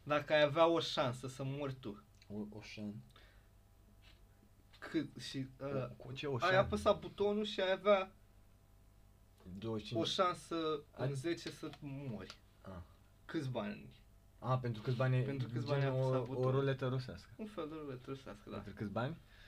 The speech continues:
Speaker 2: Tot așa, peste un milion de euro, ca să stau pe urmă liniștit, știi?
Speaker 1: Păi și dacă ai muri?
Speaker 2: Dacă aș muri, aș muri măcar, știi? Da, dacă n-aș muri. A, era... Era replica din, uh, un desen cu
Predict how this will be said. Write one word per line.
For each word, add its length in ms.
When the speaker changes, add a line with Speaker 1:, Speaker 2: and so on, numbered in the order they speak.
Speaker 2:
Tot 120
așa, 280
peste 260
un 60
milion 260
de 60
euro, 180
ca 140
să 240
stau 180
pe 80
urmă 160
liniștit, 360
știi? 320
Speaker 1:
Păi 120
și 160
dacă 240
ai 140
muri? 120
Speaker 2:
Dacă 240
aș 100
muri, 600
aș 200
muri 180
măcar, 280
știi? 160
Da, 360
dacă 320
n-aș 220
muri. 320
A, 160
era... 800
Era 520
replica 420
din, 300
uh, 300
un 120
desen 380
cu 120